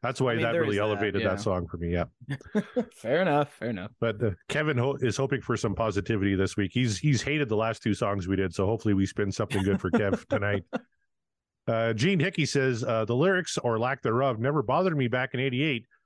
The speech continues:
Speaker 1: and they still don't now. Always looked at this song as just a band having fun,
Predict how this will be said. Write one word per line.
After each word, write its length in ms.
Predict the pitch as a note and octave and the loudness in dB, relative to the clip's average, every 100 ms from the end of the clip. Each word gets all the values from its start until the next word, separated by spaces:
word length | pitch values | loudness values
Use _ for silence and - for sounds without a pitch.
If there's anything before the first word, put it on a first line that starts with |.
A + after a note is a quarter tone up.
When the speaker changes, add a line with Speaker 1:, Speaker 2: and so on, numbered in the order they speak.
| - | -2
Speaker 1:
and 100 | E3 | 2
they 60 | F3 | 2
still 260 | - A#3+ | 2 2
don't 200 | G#3+ G#3 | 2 2
now. 320 | G3 F#3 F#2+ - | 2 0 -2 -6
Always 360 | C3 D3 F3 C3 | 0 2 2 2
looked 160 | E3 C#3+ | 0 0
at 80 | A#2 | 0
this 160 | D3 - | 0 2
song 240 | C#3 C#3 | 0 0
as 120 | A2 | -2
just 240 | D#3 E3 D3 | -2 -2 -2
a 40 | |
band 280 | C3 D3 C3+ | -2 -2 -2
having 280 | C#3 C#3+ B2 | -2 -2 -2
fun, 340 | C3+ C3+ C3 | 0 0 -2